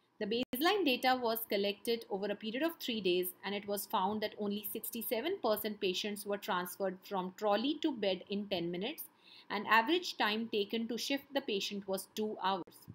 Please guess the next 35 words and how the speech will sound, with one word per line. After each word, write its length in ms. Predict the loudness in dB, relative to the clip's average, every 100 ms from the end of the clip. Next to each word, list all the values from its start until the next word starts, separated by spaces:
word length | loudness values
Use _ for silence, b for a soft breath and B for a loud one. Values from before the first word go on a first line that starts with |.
| -20 _ _ _ _ -20 b b 0
So 160 | 2
we 180 | 2 0
aimed 280 | 0 0 0 -2
to 80 | -2
increase 500 | 0 0 0 2 2
the 80 | 2
percentage 720 | 2 2 2 -2 0 0 0
of 200 | -2 -4
post-L 480 | 2 2 2 0 0
S 80 | 0 -2
C 160 | 0
S 160 | 0 -2
patients 520 | 0 0 0 -4 -6 -6
from 240 | -4 -4
trolley 400 | -2 2 2 2 2
to 100 | 2
bed 320 | 2 0 -2 -6 B B B
within 320 | 0 2 2
ten 260 | 2 2 2
minutes 400 | 0 -2 -6 -6
from 220 | -2 -2
the 140 | -2 -4
existing 520 | -2 -2 -2 -4 -4
sixty-seven 680 | -4 -8 -6 -2 0 0 0
percent 500 | -2 0 -2 -2 -4
to 120 | -6
hundred 400 | -2 -2 0 0 2
percent 400 | 0 0 -6 -8 B B
over 220 | -4 0 0
next 300 | 0 -2 -6 -6
three 220 | -4 -4
weeks. 440 | -4 -4 -6 -10 -12 _ _ _ _ _ _ _ _ _ _ _ _ _ b -4
The 80 | -4
team 360 | 2 2 2 0
comprised 560 | -2 2 2 4 2